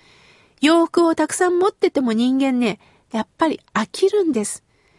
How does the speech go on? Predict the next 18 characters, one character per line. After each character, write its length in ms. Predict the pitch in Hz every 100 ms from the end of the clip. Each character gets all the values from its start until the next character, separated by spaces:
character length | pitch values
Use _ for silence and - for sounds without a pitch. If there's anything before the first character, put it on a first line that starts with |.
| _ _ -
流 280 | 196 262 269
行 340 | - 277 269
を 40 | 269
追 140 | 330
う 40 | 359
ん 80 |
で 140 | 226 202
す。 200 | - - _ _ _ _ _ _ _ _ -
本 220 | - 359 427
当 140 | 440 427
の 100 | 415
幸 340 | - 381 381
せ 180 | 370 359
と 120 | 302
い 80 | 254
う 100 | 233
の 140 | 220
は、 280 | 240 285 254